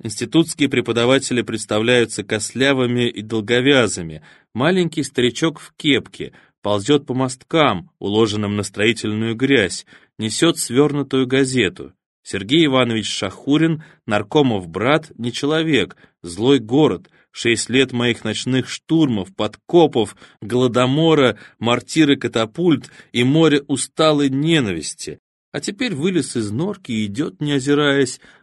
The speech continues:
в дряхлой близорукости, видя только стены собственного мира, небольшого, как картонная хомячья коробка, где ему суждено доскрестись до последнего дня. Хоть кричи:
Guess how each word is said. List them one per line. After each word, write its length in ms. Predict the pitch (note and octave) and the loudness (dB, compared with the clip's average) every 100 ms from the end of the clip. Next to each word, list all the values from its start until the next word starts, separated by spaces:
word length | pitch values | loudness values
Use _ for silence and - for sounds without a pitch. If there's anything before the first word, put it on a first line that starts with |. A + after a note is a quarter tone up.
| - | -16
в 140 | G#2+ | -8
дряхлой 520 | G#2 C3 C#3+ C3 A#2+ | 0 4 4 2 0
близорукости, 1120 | A#2 B2+ A#2+ C3 D3+ C#3+ - - - A2 F#2+ - - | 2 0 2 4 4 2 -2 -6 -4 0 0 -2 0
видя 300 | C3 C#3 C3 | 2 4 4
только 360 | C#3 B2 B2+ | 2 2 -4
стены 480 | A2 - - D3 C3+ | -6 -4 0 0 0
собственного 800 | A#2+ C3+ C#3 - - B2 B2 B2+ | 0 2 2 -2 -4 -2 0 0
мира, 500 | C3 D#3+ D3+ G2 D2 - _ - | 0 2 2 0 -4 -12 _ -10
небольшого, 800 | G#2 G2 A2+ A2 - F3 D3+ G2+ | -4 -2 -2 -2 0 2 2 0
как 240 | - E2+ _ | -4 -10 _
картонная 800 | G#2+ G2+ G2 C3+ C#3+ C3 A#2+ A2 | -6 -6 -2 2 2 2 0 -2
хомячья 600 | G#2 G#2 A#2+ B2 - G#2+ | -2 0 2 0 0 -6
коробка, 680 | G#2 A2 D3+ D3+ - - - - - _ | -4 0 2 2 -2 -12 -14 -16 -20 _
где 240 | G#2 A2+ C3 | -6 2 4
ему 260 | C3 D#3+ | 4 2
суждено 600 | D3+ C#3 A#2 B2 B2+ D3 | 2 0 0 0 2 0
доскрестись 840 | B2+ A#2+ - A#2 A2 - C3+ C#3 A2 | 0 -4 -4 -4 -4 -2 2 2 2
до 120 | A2 | -2
последнего 800 | G#2+ G2 - A2+ G2+ G#2 G#2 G#2+ | -2 -4 0 0 0 -4 -2 -2
дня. 520 | G#2+ B2 A2+ F2 - _ _ _ _ _ | -2 0 0 -2 -8 _ _ _ _ _
Хоть 260 | - C#3+ - | -2 -2 0
кричи: 720 | C3 C3+ - - C#3 F2+ | 0 0 -2 0 0 0